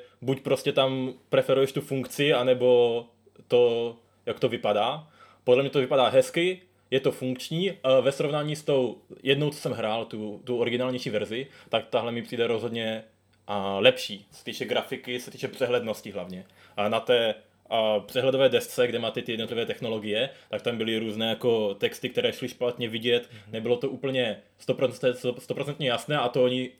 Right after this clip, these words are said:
Speaker 1: v téhle verzi vylepšili. Stejně jako třeba dílky, které některé civilizace mají začáteční, tak jsou popsané tak, aby to bylo jasné,
Speaker 2: Jo.
Speaker 1: že to je jejich.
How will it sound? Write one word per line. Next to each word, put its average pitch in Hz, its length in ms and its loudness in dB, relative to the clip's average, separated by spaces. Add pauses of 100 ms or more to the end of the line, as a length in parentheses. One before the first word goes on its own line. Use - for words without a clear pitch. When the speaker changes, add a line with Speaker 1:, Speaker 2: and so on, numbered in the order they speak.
(100)
Speaker 1:
v - 80 -20
téhle 117 320 2
verzi 113 240 -2
vylepšili. 104 480 -4 (220)
Stejně 131 180 0
jako 123 160 -2
třeba 120 180 0
dílky, 123 400 -2
které 123 360 4
některé 120 340 2
civilizace 120 420 -6
mají 113 200 -4
začáteční, 123 720 -4 (200)
tak - 160 -2
jsou 120 220 -4 (140)
popsané 120 460 0
tak, 117 260 2
aby 113 160 -4
to 117 100 -4
bylo 117 160 2
jasné, 113 320 0
Speaker 2:
Jo. 113 60 -4
Speaker 1:
že 104 80 -6
to 113 100 -6
je 107 100 0
jejich. 110 360 -2